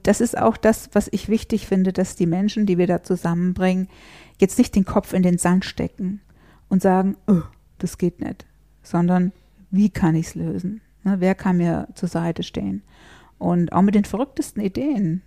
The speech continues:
Ne? Vielleicht wird nur ein Bruchteil davon umgesetzt, ist ja egal, aber man hat wirklich eine Möglichkeit, da auch Verständnis zu finden und, äh,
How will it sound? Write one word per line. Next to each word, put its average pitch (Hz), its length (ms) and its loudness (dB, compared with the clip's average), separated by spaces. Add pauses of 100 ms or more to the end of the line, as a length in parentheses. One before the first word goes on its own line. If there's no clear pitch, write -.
Ne? 202 140 -4
Vielleicht 185 420 -2
wird 190 120 -6
nur 185 100 2
ein 180 60 2
Bruchteil 214 420 -2
davon 185 260 0
umgesetzt, 226 480 -2
ist - 160 -8
ja 220 80 -4
egal, 196 380 0
aber 170 320 -2 (340)
man 185 160 0
hat 190 180 -2
wirklich 214 380 0
eine 190 100 4
Möglichkeit, 202 800 -2 (480)
da 170 120 0
auch 180 100 -2
Verständnis 208 580 -2
zu - 80 -12
finden 202 580 -2
und, 180 540 -4
äh, 175 320 -2